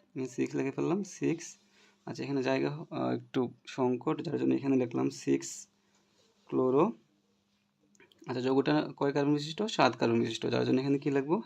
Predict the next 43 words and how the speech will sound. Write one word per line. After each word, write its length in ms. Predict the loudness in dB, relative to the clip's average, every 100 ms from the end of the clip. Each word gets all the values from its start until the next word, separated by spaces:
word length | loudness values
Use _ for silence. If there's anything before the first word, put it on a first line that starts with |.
| -4
হেপ্টেন। 420 | -4 -6 -8 -4
যার 120 | -4
জন্য 160 | -2 -2
এখানে 180 | -2 -2
কি 140 | -2
লিখবো? 260 | -2 -2 -4
হেপ্টেন। 460 | -4 -4 -4 -6 -8 -16 -20 _ _ _ _ -10
আচ্ছা, 240 | -8 -6
তোমাদের 300 | 0 4 4
তো 100 | 2
খাতায় 340 | 2 4 6 8
জায়গা 340 | 8 10 8
থাকবে, 380 | 8 4 6 6
তোমরা 220 | 8 6
এটা 200 | 6 4 2
পাশে 240 | 2 4 4
লিখে 180 | 4
ফেলিও, 320 | 2 2 2 2
মানে, 220 | 2 2
ক্লোরোইথেন, 560 | 4 4 4 4 2
হেপ্টেন, 260 | 0 0 2
এটা 140 | 4 2
এক, 380 | 0 -6 -10 -10 -8 -2
মানে, 200 | 0 0
একসাথে 380 | 0 -2 0
লিখে 240 | 2 0 -2
ফেলিও 260 | -2 0
আর 80 | 0
কি। 140 | -4 -12 -16 -20 -20 -20 _
তাহলে 200 | 4 6
দেখো, 180 | 6 10
ultimately 420 | 10 10 6 8
যৌগটা, 320 | 8 8 8 6
আহ, 400 | 4 0 2 4
যৌগটার 280 | 4 6
নাম 200 | 6 6
কি 120 | 6 4
হয়? 140 | 2 2
টু 200 | 4 6
অ্যামিনো, 420 | 6 6 6 6 4
এরপরে 260 | 2 0
কি? 160 | 2 -2
ফোর 420 | 0 8 8 8